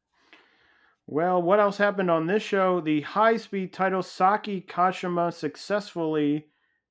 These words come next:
defending her title against Koguma in four minutes and fifty-three seconds. I thought there were some fun high-speed sequences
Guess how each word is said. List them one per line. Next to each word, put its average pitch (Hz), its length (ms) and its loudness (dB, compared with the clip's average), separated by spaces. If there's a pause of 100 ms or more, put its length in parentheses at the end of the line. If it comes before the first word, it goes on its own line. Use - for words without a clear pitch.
(100)
defending 147 920 0 (560)
her 156 260 -2
title 143 460 0
against 143 560 -4
Koguma 120 720 -4 (560)
in 127 420 -6 (360)
four 165 500 0
minutes 147 580 -4 (120)
and 127 360 -8
fifty-three 147 540 -6
seconds. 147 380 -6
I 131 100 -8
thought 190 300 -2
there 175 80 -2
were 151 120 0
some 143 220 -4
fun 151 460 0
high-speed 147 720 -4
sequences 143 580 -6